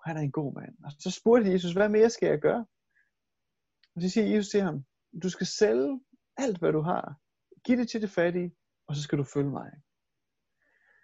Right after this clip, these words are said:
Jesus, han havde kun én dagsorden, og det var hans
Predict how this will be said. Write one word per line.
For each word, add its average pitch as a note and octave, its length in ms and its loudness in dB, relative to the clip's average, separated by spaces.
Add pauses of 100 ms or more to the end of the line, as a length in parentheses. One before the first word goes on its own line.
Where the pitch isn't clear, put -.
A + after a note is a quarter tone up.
(920)
Jesus, A3 240 8
han A#3 100 6
havde A#3 180 6
kun A#3+ 220 4
én B3 220 6
dagsorden, F3 720 2 (340)
og E3+ 140 0
det B3+ 100 8
var A#3 60 12
hans G3+ 440 2